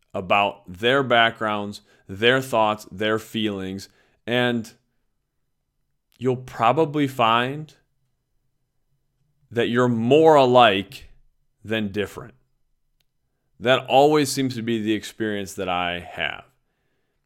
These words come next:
is sometimes we feel like we need to ignore our differences. We need to pretend like we don't have different experiences.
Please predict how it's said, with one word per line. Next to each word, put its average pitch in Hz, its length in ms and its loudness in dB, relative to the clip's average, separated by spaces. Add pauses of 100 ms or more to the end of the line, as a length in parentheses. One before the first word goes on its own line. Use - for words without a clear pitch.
(160)
is 131 480 0 (1600)
sometimes 196 380 0
we 151 80 2
feel 147 200 0
like 139 200 2
we 127 100 0
need 127 280 -2
to 123 260 -2
ignore 117 560 2
our 104 160 2
differences. - 760 -10 (380)
We 127 200 0
need 135 280 2
to 131 440 2 (260)
pretend 143 840 0
like 117 280 0
we 117 380 -2 (380)
don't 139 300 4
have 120 320 6
different 117 340 0
experiences. 101 1040 -6